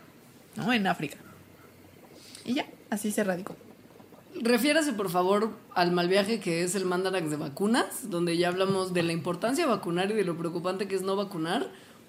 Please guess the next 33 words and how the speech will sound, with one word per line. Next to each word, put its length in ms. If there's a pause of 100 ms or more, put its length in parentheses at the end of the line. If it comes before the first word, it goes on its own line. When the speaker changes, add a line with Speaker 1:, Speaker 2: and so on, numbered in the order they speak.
(140)
Speaker 2:
Nomás 340
si 120
quiere 300
que 880
se 120
le 80
explique 340
más 200
a 60
fondo 600
por 200
qué 160
tiene 280
sentido 400
esto 180
que 60
acabamos 440
de 60
decir 240
y 40
por 160
qué 100
usted 200
tiene 200
que 80
preocuparse 540
de 100
muchas 260
otras 240
cosas, 300
sobre 300
Speaker 1:
<laughs> 20
Speaker 2:
todo 400